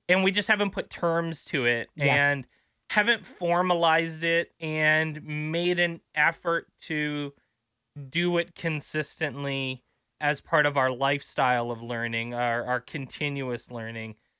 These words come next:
Speaker 1: But it is a natural thing, this idea that you come with knowledge, you share that information, that knowledge with others, you learn from the other people that you're sharing with, 'cause they came with knowledge,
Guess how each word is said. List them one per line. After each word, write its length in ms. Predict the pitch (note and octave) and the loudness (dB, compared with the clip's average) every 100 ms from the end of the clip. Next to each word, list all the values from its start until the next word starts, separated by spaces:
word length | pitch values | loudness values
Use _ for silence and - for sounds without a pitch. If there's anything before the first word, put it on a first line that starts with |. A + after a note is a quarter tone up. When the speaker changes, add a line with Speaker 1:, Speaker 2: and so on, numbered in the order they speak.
| _ _ | _ _
Speaker 1:
But 160 | E3 E3 | 2 4
it 160 | E3 | 4
is 220 | F3 A3+ G3 | 4 4 2
a 160 | D#3 | 0
natural 800 | D3+ D3+ D#3+ F3+ - - D3+ C3+ | -2 2 4 4 0 -2 0 0
thing, 440 | - A3 C#4+ F3 C3 | -2 -4 -2 -2 -4
this 220 | B2 C#3+ | -4 -2
idea 680 | C3+ B2+ C#3 C3+ C3 B2+ B2 | -2 -4 -6 0 2 2 0
that 160 | C#3 B2 | -4 -4
you 220 | C3+ B2+ | -8 -10
come 560 | - - F#3 F#3 F3 | -8 0 2 2 -2
with 260 | E3+ E3+ - | -6 -6 -4
knowledge, 680 | C#3+ C3+ C3 C3+ C3 C3 - _ _ _ _ | 0 0 2 -2 -4 -8 -20 _ _ _ _
you 360 | D3+ D#3 C#3 C3+ | -2 0 0 -4
share 560 | - - F3 F3 G3 F#3+ | -8 -6 2 4 6 6
that 380 | E3+ D3+ D3 - _ _ _ D#3+ | 4 4 2 -2 _ _ _ -6
information, 840 | D#3+ - D#3 D3 D3 - D#3 C#3+ | -4 -4 -2 -2 -4 -4 -4 0
that 200 | C3+ C3 | -2 0
knowledge 580 | C#3 C#3 C#3+ C#3+ C#3 C#3 | 0 2 2 -2 -6 -6
with 200 | C3 - | -6 -2
others, 540 | C#3 C3+ C#3 C3+ C3+ | -2 0 0 0 -6
you 260 | C#3+ D3+ D3+ | -10 -6 -6
learn 540 | D#3 F#3 G#3 A3 G#3+ | -2 -2 0 -2 -4
from 280 | - F3+ D#3+ | -4 -4 -4
the 120 | D#3 | -2
other 340 | E3 E3+ F#3 | 0 0 0
people 640 | E3 F3 E3 D#3+ D3+ D3 - _ _ _ _ C#3+ | -4 -10 -6 -2 0 -2 -6 _ _ _ _ -2
that 200 | C#3+ C#3 | -2 0
you're 280 | D#3 G3 | 2 2
sharing 380 | G#3 - D#3 D3+ | 2 2 2 2
with, 160 | D3 - | -4 -6
'cause 240 | C#3 C#3 | -12 0
they 180 | E3 C#4+ | 0 0
came 680 | - G3 E3 C3+ C3 B2+ B2+ - | -2 -6 -4 -4 -6 -8 -10 -6
with 200 | C#3+ C#3 | -6 -2
knowledge, 720 | C3 A#2+ A#2+ A#2+ A#2+ - | -2 0 -2 -4 -6 -12